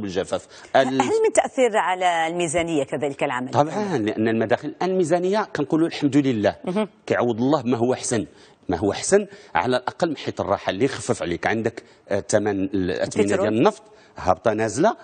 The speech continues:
Speaker 1: تقدر تولي قل من الماء في الثمن، يعني بالنسبة للبريل اللي حسبنا راها هابطة الآن قل من ثمانية وعشرين ونازلين، هذا شيء جميل جدا يريح. هناك أثمنة الفوسفات
Speaker 2: ول-،
Speaker 1: راها
Speaker 2: ولكن، آه، يستورد، آه،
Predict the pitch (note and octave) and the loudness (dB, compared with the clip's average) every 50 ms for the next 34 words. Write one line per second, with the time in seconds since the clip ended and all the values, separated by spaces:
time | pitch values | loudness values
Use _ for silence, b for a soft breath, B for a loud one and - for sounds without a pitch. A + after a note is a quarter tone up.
0 | B - - - A2 A#2 A2+ - - A2+ G#2+ G#2 G2 G#2+ G#2+ G2 G2 - - - | B -14 -6 -2 0 0 0 0 -2 -2 -2 2 2 2 2 2 0 0 0 0
1 | B2+ A2 G#2+ A2 G#2+ G2+ G#2 G2+ G2+ G#2 G2 G2+ G2+ F#2 - - - - G#2 G#2 | 0 2 0 0 0 2 2 2 2 0 0 0 -2 -2 -4 -6 -2 -2 0 2
2 | - G2 G2+ - G2+ F2+ F#2 F2 F2+ F#2 F2 - G2 F#2+ F#2+ F2 G2 F#2+ F#2 G2 | 2 2 0 0 -2 -2 -2 -2 -4 -6 -6 -4 -2 -2 -2 0 -2 -2 0 -2
3 | G2+ F2 F#2 A2 G2+ - - - D3+ F#3+ A3 A3 B B B B B B F2 F2 | -4 -4 -4 -6 -6 -6 -4 -2 0 0 0 0 B B B B B B -4 0
4 | F2 F#2 F2+ F2 G#2 G2+ - G#2+ G#2 G2+ - G#2 F#2+ - - G2 G2+ G2 F#2+ - | 0 0 0 0 -4 -2 0 -2 -2 0 -2 -6 -6 -2 -4 -2 -2 -2 -4 -4
5 | - G2 G2 F#2+ E2 D#2 - - F#2+ G2 F#2+ F2+ F#2+ G2 G2+ G2 - C#3+ F#3+ A3 | -4 -2 -2 -2 -4 -6 -8 -6 -4 -4 -2 -2 -2 -2 -2 -2 0 0 0 0
6 | G#3 B B B B B B - F#2 G#2 F#2 G2+ F#2+ - A2+ G#2+ - G#2+ F#2+ G2+ | -2 B B B B B B -2 -2 -2 -2 -2 -2 0 -2 -2 0 0 -2 0
7 | G2 G#2 C3 D3 C#3 C#3+ F3 D3+ D#3+ - F4 F4 D4+ G3+ G3 - G#2+ D#3 G#3 - | 2 2 0 0 0 -2 -4 -2 0 0 2 2 2 2 2 4 4 4 2 2
8 | - - B B B B - C3+ E3+ G3 - G#3+ - D3+ - F3 F#3 F#3 F3+ - | -2 -10 B B B B 2 2 2 4 0 -2 -6 -4 -2 0 2 2 2 0
9 | E3 C#3 E3+ F3+ - - F3+ F3 E3 - - A3+ B3 C4 - C4 A#3 B3 B3 B3 | -2 -2 -2 -2 -2 2 2 2 2 2 2 2 2 4 4 2 0 0 -2 -2
10 | - C#4 B3 A#3+ A#3 A3+ G#3+ G3 F#3+ F#3+ F#3 F3+ F3 F3 F3 E3+ D#3 E3 F#3+ F#3 | -2 -2 0 2 2 2 2 2 2 2 2 2 2 2 0 0 0 2 2 2
11 | G3+ - - - A#3+ B3 A#3 G#3 G#3+ F#3 C#3+ - F3+ F3 E3 D#3+ D#3 D#3 | 2 0 0 0 0 0 2 2 2 0 0 0 2 2 2 2 0 -2